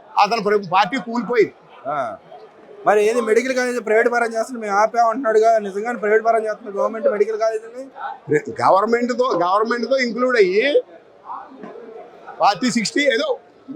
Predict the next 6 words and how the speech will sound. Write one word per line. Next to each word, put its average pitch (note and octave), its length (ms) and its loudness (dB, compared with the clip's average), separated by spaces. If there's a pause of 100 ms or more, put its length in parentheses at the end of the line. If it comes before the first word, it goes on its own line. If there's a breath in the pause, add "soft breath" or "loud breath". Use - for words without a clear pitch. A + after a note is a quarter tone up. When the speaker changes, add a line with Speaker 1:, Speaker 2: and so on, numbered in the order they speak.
Speaker 1:
మె-, E3 280 0 (180)
పర్సెంటేజ్ B3+ 580 0
పెట్టుకుని A3+ 360 0
చేసుకొస్తున్నారు. G#3 560 2 (480)
అలా D#4+ 200 4
చేసినందువల్ల C4+ 680 4